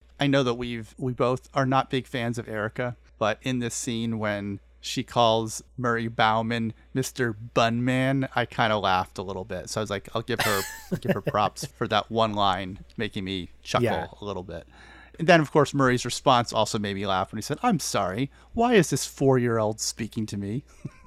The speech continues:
Speaker 1: <laughs> She's like, "I'm ten."
Speaker 2: <laughs> No, you're not. You're forty is what you are, Erica.
Speaker 1: Yeah. <laughs>
Speaker 2: And you're bitter. I think that's the other thing that I don't like about her is that nothing she said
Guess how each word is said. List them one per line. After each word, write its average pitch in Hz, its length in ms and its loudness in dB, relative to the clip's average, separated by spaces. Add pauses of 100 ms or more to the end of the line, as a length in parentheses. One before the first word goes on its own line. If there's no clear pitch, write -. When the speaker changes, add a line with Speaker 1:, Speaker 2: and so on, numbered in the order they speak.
(160)
Speaker 1:
<laughs> - 540 -6
She's 135 200 -2
like, 143 140 -2
"I'm 147 160 2
ten." 139 580 0
Speaker 2:
<laughs> - 40 -20 (400)
No, 131 100 -4
you're 123 160 0
not. 104 220 -6
You're 104 120 -6
forty 101 480 -2
is 90 100 -12
what 95 160 -10
you 98 120 -6
are, 92 220 -6
Erica. 90 400 -8 (440)
Speaker 1:
Yeah. 147 100 0 (500)
<laughs> - 260 -4 (260)
Speaker 2:
And 175 200 4
you're 165 100 4
bitter. 156 500 6 (200)
I 156 80 4
think 170 240 2
that's 123 300 2
the 139 180 -2
other 131 180 4
thing 135 260 2
that 117 80 2
I 117 80 4
don't 120 180 2
like 127 240 -2
about 101 240 -4
her 104 180 -4
is 104 120 -6
that 113 180 -6
nothing 147 480 0
she - 200 -4
said 131 520 -2